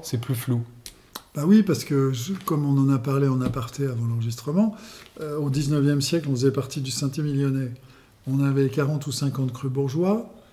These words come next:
Speaker 2: Euh, donc, vous ouvrez les guides ferrets, qui sont la Bible de, du Bordelais, au dix-neuvième siècle.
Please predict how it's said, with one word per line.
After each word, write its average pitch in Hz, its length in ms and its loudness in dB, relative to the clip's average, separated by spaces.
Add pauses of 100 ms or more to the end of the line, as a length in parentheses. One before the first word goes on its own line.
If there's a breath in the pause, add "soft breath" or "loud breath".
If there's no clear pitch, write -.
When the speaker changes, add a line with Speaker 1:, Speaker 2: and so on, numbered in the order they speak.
(420 soft breath)
Speaker 2:
Euh, 139 800 -2 (300)
donc, 143 360 -6
vous 135 200 0
ouvrez 143 320 2
les 143 120 2
guides 131 200 -4
ferrets, 151 420 2
qui - 80 -12
sont 135 160 -6
la 127 120 -4
Bible 131 420 -4
de, 123 280 -6
du 120 100 -4
Bordelais, 123 540 0
au 180 80 4
dix-neuvième 123 480 -2
siècle. 196 360 0